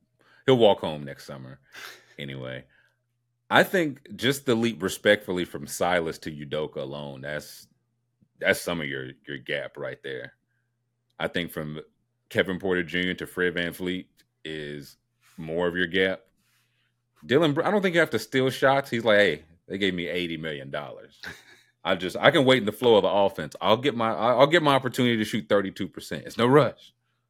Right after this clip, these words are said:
It's no rush." So the def-, I just, like, again, they were twenty-ninth defensively just by adding VanVleet, Brooks, Udoka. That jumps him. Um,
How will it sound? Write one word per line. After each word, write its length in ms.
It's 100
no 140
rush." 500
So 240
the 120
def-, 320
I 120
just, 280
like, 200
again, 200
they 80
were 100
twenty-ninth 1300
defensively 720
just 200
by 140
adding 220
VanVleet, 640
Brooks, 460
Udoka. 560
That 220
jumps 360
him. 300
Um, 360